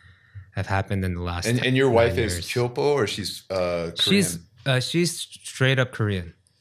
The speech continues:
Speaker 2: Straight
Speaker 1: She's
Speaker 2: up?
Speaker 1: like a Gwangju, Jeolledo 사람.
Speaker 2: That's, that's where our family's
Speaker 1: Yeah.
Speaker 2: from.
Speaker 1: Oh, yeah?
Speaker 2: Yeah.
Speaker 1: Okay.
Speaker 2: Yeah.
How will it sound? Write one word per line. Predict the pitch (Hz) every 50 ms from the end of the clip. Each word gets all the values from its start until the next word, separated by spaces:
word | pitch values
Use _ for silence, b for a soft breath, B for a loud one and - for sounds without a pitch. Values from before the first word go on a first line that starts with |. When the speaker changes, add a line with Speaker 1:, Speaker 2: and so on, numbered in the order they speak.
| _ -
Speaker 2:
Straight | - - - - 92 92 127
Speaker 1:
She's | 98
Speaker 2:
up? | 104 107
Speaker 1:
like | 120 113 110 -
a | 117 107 104 101 101 98 98 98 95 95 - - _ _
Gwangju, | - - 113 110 107 107 101 107 107 104 104 104 98 95
Jeolledo | - - 101 95 95 95 92 95 92 90 90 92 - -
사람. | - - 90 87 87 87 90 90 - -
Speaker 2:
That's, | - 85 - -
that's | - - - - - -
where | 92 90 92 95
our | 92 101 107 107
family's | - - 107 101 95 92 90
Speaker 1:
Yeah. | 90
Speaker 2:
from. | - 92 92 90 87 92 - -
Speaker 1:
Oh, | - 131 131
yeah? | 143 156 170 175 165 -
Speaker 2:
Yeah. | 101 110 123 110
Speaker 1:
Okay. | 95 117 110 107 101 95 - _ _ _ -
Speaker 2:
Yeah. | 87 95 98 87 - 98